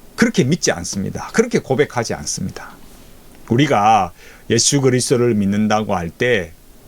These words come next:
하나님 앞에서 어떻게 우리가 예수 그리스도를 믿게 되었는가? 우리가 여기 말한, 이 강영환 교수님 말한 것처럼 온 몸과 마음을 그냥 맡기고 따르는 이런 주체적 정열로 밀어붙이는 게 아니고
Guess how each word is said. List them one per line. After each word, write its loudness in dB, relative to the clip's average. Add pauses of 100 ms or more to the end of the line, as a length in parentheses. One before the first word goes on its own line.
(140)
하나님 0
앞에서 -2 (500)
어떻게 0
우리가 4
예수 -2
그리스도를 0
믿게 0
되었는가? -4 (180)
우리가 6
여기 8
말한, 2
이 0
강영환 2
교수님 0
말한 0
것처럼 -2 (420)
온 4
몸과 4
마음을 2
그냥 2
맡기고 0
따르는 0
이런 0
주체적 -2
정열로 4
밀어붙이는 -2
게 0
아니고 0